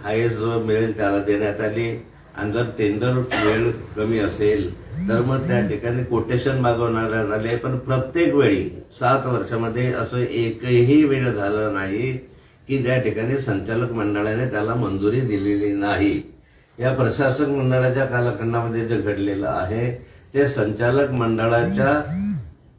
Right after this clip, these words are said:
मंजुरीशिवाय आहे. ह्याला मंजुरी नाही, ह्याला टेंडर नाही, ह्याला कोटेशन नाही. परस्पर ह्यांनी ते तूप त्या ठिकाणी विकली, असे रेकॉर्ड आहे. रेकॉर्डच्या आधारावर आपण त्या ठिकाणी दा-, कोर्टामध्ये दावाही दाखल केलेला आहे, आपल्या पोलीस स्टेशनला तक्रारी दाखल केलेली आहे.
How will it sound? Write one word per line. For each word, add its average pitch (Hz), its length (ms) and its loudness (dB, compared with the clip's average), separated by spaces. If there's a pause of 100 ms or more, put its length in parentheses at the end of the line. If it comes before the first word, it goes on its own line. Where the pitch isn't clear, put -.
(140)
मंजुरीशिवाय 151 760 4
आहे. - 460 0 (720)
ह्याला 131 220 0
मंजुरी 127 420 2
नाही, 127 480 2
ह्याला 117 240 2
टेंडर 117 580 0
नाही, 127 460 2
ह्याला 113 240 2
कोटेशन 131 760 0
नाही. 113 420 2 (340)
परस्पर 135 480 2
ह्यांनी 143 400 6
ते 135 280 0
तूप 135 200 0
त्या 135 100 0
ठिकाणी 123 380 -2
विकली, 110 560 -2 (480)
असे 127 180 2
रेकॉर्ड 151 480 4
आहे. 117 420 0
रेकॉर्डच्या 139 520 0
आधारावर 131 440 4
आपण 139 280 0
त्या 135 100 0
ठिकाणी 131 400 0
दा-, 117 300 0
कोर्टामध्ये 123 680 0
दावाही 117 360 2
दाखल 117 340 0
केलेला 117 440 -2
आहे, 110 180 0
आपल्या 110 520 -4
पोलीस 120 280 4
स्टेशनला 127 500 2
तक्रारी 120 540 4
दाखल 123 300 2
केलेली 120 440 2
आहे. 127 140 2